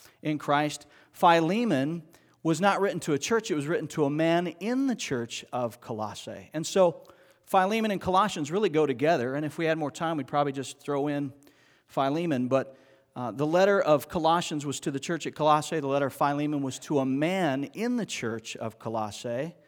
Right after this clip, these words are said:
and that whole letter, if you read that, pretty short read, is about a man, um, who had a servant named Onis-, Onesimus,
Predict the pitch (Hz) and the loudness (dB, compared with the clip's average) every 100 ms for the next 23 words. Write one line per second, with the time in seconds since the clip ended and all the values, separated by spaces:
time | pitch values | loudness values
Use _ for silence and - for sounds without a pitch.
0 | _ _ _ _ - 131 143 143 185 196 | _ _ _ _ -10 -2 0 2 2 2
1 | 165 156 156 160 160 143 156 165 147 156 | 4 4 4 2 -2 -4 -2 0 4 4
2 | 123 - - _ _ _ _ _ _ - | 2 -4 -20 _ _ _ _ _ _ -8
3 | 160 135 165 143 127 143 131 143 - _ | -6 -4 -2 -4 -2 -2 -2 -4 -12 _
4 | _ _ - 151 151 147 160 170 165 175 | _ _ -6 -2 2 6 8 6 2 0
5 | 185 190 185 - - - 123 123 120 120 | 2 0 -2 -8 -16 -12 -8 -6 -4 -6
6 | 117 - _ _ _ _ - 160 147 170 | -10 -14 _ _ _ _ -2 0 2 4
7 | 170 170 135 - 170 156 180 - - - | 4 2 -4 -2 0 0 -2 -8 -18 -20
8 | - - - 131 143 165 165 165 - 139 | -20 -20 -10 -6 -2 0 0 -2 -4 -6
9 | 139 160 127 117 - - | -2 -2 -2 -6 -8 -16